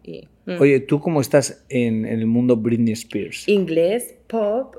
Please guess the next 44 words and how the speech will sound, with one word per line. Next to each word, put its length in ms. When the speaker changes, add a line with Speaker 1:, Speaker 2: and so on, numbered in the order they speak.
Speaker 1:
Britney 840
Spears. 840
Speaker 2:
Pero 160
tú 80
estás, 440
Speaker 1:
Good 100
night. 60
Speaker 2:
eh, 380
eh, 320
tú 80
sabes 160
que 120
hay 60
un 100
movimiento 540
muy 280
fuerte. 480
Speaker 1:
Sí, 160
Free 240
Britney. 260
Speaker 2:
Libe-, 340
liberar 500
a 240
Britney 340
Spears 500
porque 520
ella 220
de 120
hace 200
muchos 440
años, 260
no 100
sé 120
cuántos, 340
diez 280
años, 460
su 320
padre 260
es 120
el 80
que 100
controla 420
todo. 280
Speaker 1:
Sí. 500